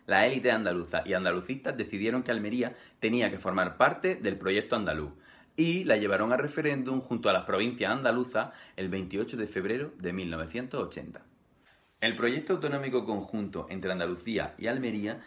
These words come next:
se llevó a cabo por el artículo ciento cincuenta y uno, a través de un referéndum en el que todas las provincias participantes tenían que obtener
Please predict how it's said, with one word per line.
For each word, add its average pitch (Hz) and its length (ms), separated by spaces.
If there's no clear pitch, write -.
se - 140
llevó 101 180
a - 80
cabo 135 320
por 101 160
el 90 80
artículo 117 500
ciento - 280
cincuenta 85 420
y 82 80
uno, 80 220
a 82 80
través 101 360
de 104 60
un 117 140
referéndum 117 640
en 101 120
el 95 160
que 90 120
todas 123 280
las - 140
provincias 117 420
participantes 107 800
tenían 117 300
que 143 80
obtener 90 480